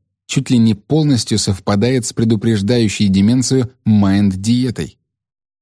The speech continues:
Например, исследование, проведенное в медицинском центре университета Раша в Чикаго, позволило выяснить, что у пожилых людей, регулярно питающихся фруктами, овощами и цельнозерновыми продуктами,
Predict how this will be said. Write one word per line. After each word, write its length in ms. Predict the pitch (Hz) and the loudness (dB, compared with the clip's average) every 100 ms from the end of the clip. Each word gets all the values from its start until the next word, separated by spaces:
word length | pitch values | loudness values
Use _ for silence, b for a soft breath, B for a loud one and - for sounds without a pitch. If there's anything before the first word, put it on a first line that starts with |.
| - | -2
Например, 460 | 101 95 95 95 | 0 2 0 0
исследование, 600 | 92 - 135 131 123 117 | 0 -2 -2 0 2 0
проведенное 680 | 110 110 120 143 135 123 101 _ - | 0 0 0 2 2 0 -2 _ -4
в 140 | 101 | 0
медицинском 640 | 131 135 - 127 - 104 | 2 2 0 -2 0 -2
центре 340 | 98 180 156 151 | 0 0 0 0
университета 840 | 135 135 131 117 135 156 147 151 - | 0 2 0 -2 -2 -2 -2 -4 -2
Раша 460 | 135 139 107 80 | 0 0 -2 -4
в 80 | 85 | -6
Чикаго, 500 | - 98 160 110 - _ | -4 -2 0 -2 -6 _
позволило 540 | - 117 139 165 151 143 | -4 -2 2 0 2 2
выяснить, 600 | 139 117 87 - 69 - _ _ | 2 2 -2 -8 -12 -14 _ _
что 220 | - 123 | -6 0
у 60 | 120 | 0
пожилых 480 | 113 123 139 190 - | 0 -2 0 -2 0
людей, 420 | 170 110 90 - | 0 0 -2 -4
регулярно 520 | 82 98 117 160 156 | -4 0 0 2 0
питающихся 680 | 120 120 139 131 - 113 - | -2 -2 -2 -4 -4 -6 -6
фруктами, 580 | 107 - 95 - 78 - | -6 -6 -6 -6 -6 -6
овощами 640 | 104 117 120 - 98 73 - | -2 -2 -2 -2 -4 -4 -8
и 60 | |
цельнозерновыми 840 | 107 131 131 123 104 113 110 120 117 | -6 -2 0 0 0 0 0 2 0
продуктами, 680 | 110 117 120 - 80 - | 0 0 -2 -4 -10 -10